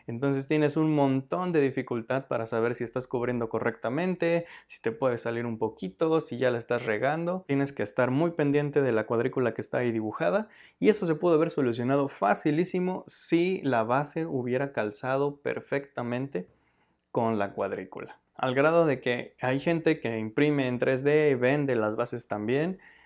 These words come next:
para que no tengas ese problema visual y sea más rápido, porque también te tardas muchísimo viendo si realmente pusiste el edificio bien. Además, no ayuda el hecho de que en las reglas se especifica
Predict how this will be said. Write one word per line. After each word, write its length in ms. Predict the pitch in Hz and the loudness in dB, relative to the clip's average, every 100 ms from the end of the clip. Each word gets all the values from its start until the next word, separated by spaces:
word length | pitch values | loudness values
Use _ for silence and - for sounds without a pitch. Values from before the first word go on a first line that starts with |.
| _ - | _ 2
para 280 | 170 165 | 4 4
que 320 | 160 151 170 180 | 4 4 4 0
no 280 | 135 135 139 | 0 0 0
tengas 340 | 143 143 139 | 0 0 0
ese 200 | 135 135 | 0 -2
problema 480 | 127 110 120 127 120 | 0 0 2 0 0
visual 420 | 113 113 165 165 | -2 -2 -2 -2
y 180 | 160 165 | -2 -2
sea 200 | 165 135 | 0 0
más 160 | 135 131 | 0 2
rápido, 500 | 123 117 110 104 98 | 2 0 0 -2 0
porque 340 | 156 165 - | 0 0 -4
también 480 | - 120 127 143 143 | -2 -2 2 0 0
te 100 | 139 | -2
tardas 380 | - 113 110 107 | -2 -2 -2 -4
muchísimo 680 | 117 135 190 185 175 175 175 - - - | -6 -2 -2 -2 -4 -4 -8 -16 -20 -12
viendo 480 | 135 135 147 147 151 | 0 2 4 6 4
si 200 | 151 117 | 4 -2
realmente 460 | 117 117 123 123 127 | 0 0 0 -2 -4
pusiste 440 | 120 107 127 - | -6 -8 -8 -4
el 100 | 113 | -4
edificio 480 | 101 95 127 - 110 | -2 -6 -8 -8 -8
bien. 240 | 101 95 - _ | -6 -8 -12 _
Además, 360 | 139 123 143 147 | -6 -2 -2 0
no 60 | |
ayuda 260 | 143 143 147 | 0 2 2
el 80 | 156 | 2
hecho 220 | 160 165 | 2 2
de 120 | 151 | 2
que 80 | - | 2
en 100 | 175 | 0
las 140 | 147 | 0
reglas 380 | 151 156 156 156 | 0 0 0 0
se 60 | 127 | -2
especifica 760 | - 131 135 127 139 139 147 | -2 -2 -2 -2 -2 -2 -4